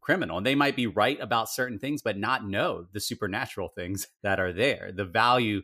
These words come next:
that God sees, the purpose, the intentionality, like that man who didn't know you but came up and said, "Nope, there's a ministry in there." And you didn't even <laughs> realize it, right? Like, we just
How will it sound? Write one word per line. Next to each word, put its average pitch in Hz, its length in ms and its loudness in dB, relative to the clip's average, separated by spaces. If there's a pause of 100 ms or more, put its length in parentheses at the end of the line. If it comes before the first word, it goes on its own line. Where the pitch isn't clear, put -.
that 92 160 -4
God 110 340 2
sees, 87 500 -10
the 87 100 -10
purpose, 123 580 -4
the 101 120 -6
intentionality, 101 680 0
like 92 240 2
that 107 240 2
man 135 360 4
who 117 260 2
didn't 127 300 0
know 156 160 4
you 139 180 2
but 104 160 0
came 123 240 0
up 151 180 0
and 113 100 -4
said, 110 240 0
"Nope, 117 220 0
there's 117 160 0
a 101 60 -6
ministry 98 560 -2
in 90 100 -4
there." 85 320 -4 (240)
And 104 160 0
you 269 140 4
didn't 151 180 6
even 123 260 4
<laughs> - 80 -8
realize 117 460 2
it, 98 60 -2
right? 117 220 2
Like, 123 200 2 (480)
we 165 160 0
just - 320 -2